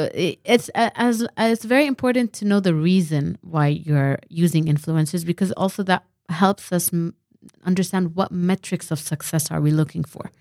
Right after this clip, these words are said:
'Cause what tends to happen sometimes is we look at, and we use influencers, and then we try to look at, "Okay, how much reach did I get?" But at the end of the day,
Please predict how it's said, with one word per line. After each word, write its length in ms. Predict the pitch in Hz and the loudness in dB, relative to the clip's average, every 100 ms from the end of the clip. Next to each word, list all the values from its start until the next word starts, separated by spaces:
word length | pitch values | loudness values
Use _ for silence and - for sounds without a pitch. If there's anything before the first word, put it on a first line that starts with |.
| _ _ _ - | _ _ _ -2
'Cause 200 | 214 208 | 0 2
what 200 | 208 - | -2 0
tends 220 | 240 - | -2 0
to 100 | 214 | -4
happen 360 | 202 220 214 | -2 -4 -4
sometimes 720 | 196 185 180 175 156 175 202 _ _ _ _ _ - | -4 -2 -2 -2 -2 -2 -6 _ _ _ _ _ -6
is 480 | 208 202 196 190 _ _ 190 185 196 | 0 0 0 -6 _ _ -18 -18 -6
we 100 | 202 | 0
look 220 | 214 214 220 | 0 0 0
at, 160 | 196 - | -2 -4
and 160 | - 208 | -4 0
we 80 | 233 | 2
use 180 | 269 240 | 4 4
influencers, 560 | 240 - 220 220 214 | 2 2 0 2 2
and 160 | 196 196 | 2 4
then 160 | 196 190 | 2 0
we 80 | |
try 300 | 185 - 196 190 | -2 -2 0 2
to 100 | 190 | 0
look 180 | 190 190 | 0 -2
at, 120 | - | -4
"Okay, 160 | 190 185 | -2 0
how 140 | 202 | 2
much 240 | 226 - | 0 -2
reach 320 | 185 196 - - | 0 0 0 -4
did 140 | 160 | 0
I 160 | 147 143 | 0 0
get?" 220 | 147 - _ _ _ _ _ _ | -4 -10 _ _ _ _ _ _
But 100 | 185 | -4
at 60 | 185 | -2
the 60 | 202 | 0
end 160 | 214 | 0
of 100 | 196 | 2
the 80 | 185 | -2
day, 280 | 180 180 | 0 2